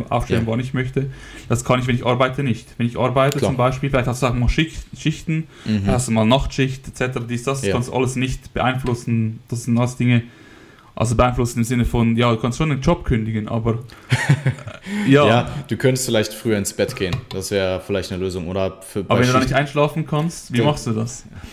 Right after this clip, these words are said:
Speaker 1: Und dann sagst du, okay, äh, machen wir überall alles dunkel, kein Bildschirm mehr, bla bla bla, alle diese ganzen Schlafhygienemaßnahmen. Und wenn du die gemacht hast und trotzdem nicht schlafen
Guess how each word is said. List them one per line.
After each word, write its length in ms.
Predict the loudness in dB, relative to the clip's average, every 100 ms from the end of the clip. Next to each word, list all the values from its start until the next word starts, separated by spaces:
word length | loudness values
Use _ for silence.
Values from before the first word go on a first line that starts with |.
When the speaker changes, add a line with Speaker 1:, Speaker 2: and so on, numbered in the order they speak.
| -8
Speaker 1:
Und 80 | -2
dann 120 | 0
sagst 400 | 4 2 2 -4
du, 80 | -4
okay, 360 | -2 0 0 0
äh, 320 | 0 0 0 -4 -10 -20 -8
machen 280 | -2 -2 0
wir 80 | -2
überall 560 | -2 -6 -2 0 -2 -4
alles 320 | -6 -4 -2
dunkel, 520 | 0 0 2 4 2
kein 280 | 0 0 2
Bildschirm 460 | 2 2 2 2 4
mehr, 320 | 4 4 0
bla 180 | -2 -2
bla 80 | 0
bla, 280 | 4 4 4
alle 180 | 4 2
diese 180 | 0 -4
ganzen 240 | -4 -4
Schlafhygienemaßnahmen. 1040 | 0 2 0 0 0 0 0 -2 -4 -6
Und 440 | -6 -16 -20 -8 -2
wenn 60 | 0
du 80 |
die 100 | 2
gemacht 320 | 2 4 2 0
hast 140 | -4
und 80 | -2
trotzdem 240 | -2 -2 -6
nicht 140 | -4
schlafen 280 | 0 2